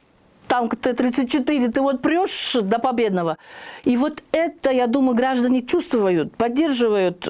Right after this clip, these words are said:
И, э, я Э, выражаю огромную благодарность всем нашим гражданам республики, потому что, вы знаете, действительно бывает момент, когда у меня нет защиты,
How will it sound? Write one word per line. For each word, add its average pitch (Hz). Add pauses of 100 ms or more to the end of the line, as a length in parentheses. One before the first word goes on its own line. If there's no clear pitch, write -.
И, 240 (340)
э, 208
я 247 (540)
Э, 233 (340)
выражаю 254
огромную 254
благодарность 208
всем 294
нашим 247
гражданам 233
республики, 240
потому 233
что, 240
вы 208
знаете, 262
действительно 240
бывает 214
момент, 247
когда 214 (380)
у 202
меня 208
нет 226
защиты, 196